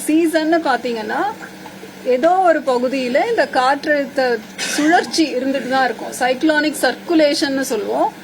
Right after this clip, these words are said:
அந்த சுழற்சி இங்க இருந்துட்டே இருக்கும். பர்டிகுலரா அக்டோபர் மாதம்னு பொறுத்து பாத்தீங்கன்னா இந்த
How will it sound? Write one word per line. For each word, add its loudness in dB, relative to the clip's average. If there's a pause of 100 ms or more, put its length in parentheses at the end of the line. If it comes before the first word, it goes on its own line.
(200)
அந்த 2
சுழற்சி 0
இங்க 2
இருந்துட்டே 2
இருக்கும். -2 (540)
பர்டிகுலரா 4
அக்டோபர் 4
மாதம்னு 0
பொறுத்து -2
பாத்தீங்கன்னா 0
இந்த 2